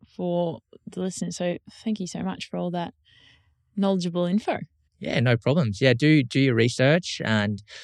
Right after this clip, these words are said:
Speaker 2: you know, I, I do generally, like, I do genuinely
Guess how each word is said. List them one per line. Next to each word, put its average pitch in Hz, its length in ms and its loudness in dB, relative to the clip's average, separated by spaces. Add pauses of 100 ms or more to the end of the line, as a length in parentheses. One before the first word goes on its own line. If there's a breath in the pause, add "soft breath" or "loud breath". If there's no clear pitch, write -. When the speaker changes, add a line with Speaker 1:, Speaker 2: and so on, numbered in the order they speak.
(340 loud breath)
Speaker 2:
you 117 80 -4
know, 110 80 4
I, 107 300 2
I 120 40 4
do 135 360 4
generally, 113 760 2
like, 104 260 0
I 117 100 0
do 120 240 4 (220)
genuinely 110 840 0